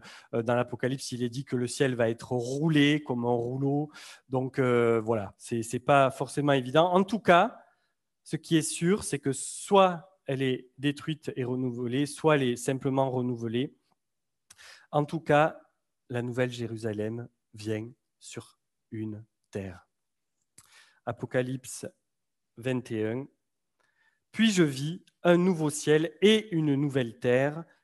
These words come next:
car le premier ciel et la première te-, la première terre avaient disparu. Et la mer n'était plus. Et je vis descendre du ciel d'auprès de Dieu la ville sainte, la nouvelle Jérusalem, préparée comme une épouse qui s'est parée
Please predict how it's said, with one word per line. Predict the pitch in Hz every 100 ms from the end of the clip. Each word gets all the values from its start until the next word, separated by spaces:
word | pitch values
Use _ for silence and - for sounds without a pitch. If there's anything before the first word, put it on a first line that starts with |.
| _
car | - 127 131
le | 120
premier | - - 175 156
ciel | 139 - 139 139 -
et | 170
la | 147
première | 127 - 131 123 117 -
te-, | 139 -
la | 131
première | - 147 135 123 -
terre | 123 123 123 -
avaient | 117 113 117 117
disparu. | 107 120 - 123 110 104 - - _ - _ 151
Et |
la | 151
mer | 147 170 160
n'était | 151 156 139
plus. | - 147
Et | 143
je | 160
vis | 160 254
descendre | 226 - 208 208 180
du | 151
ciel | 156 - 202 185
d'auprès | 160 - 156
de | 143
Dieu | 127 143
la | 151 131
ville | 127 135 123 - _
sainte, | - - 131 135 135
la | 123 113
nouvelle | 120 127 131 123
Jérusalem, | 123 117 110 104 107 110 - - - _ -
préparée | 180 175 156 143 147
comme | 131 127
une | 127
épouse | 135 - 131 127 123
qui | -
s'est | 123 123
parée | 117 110 110 113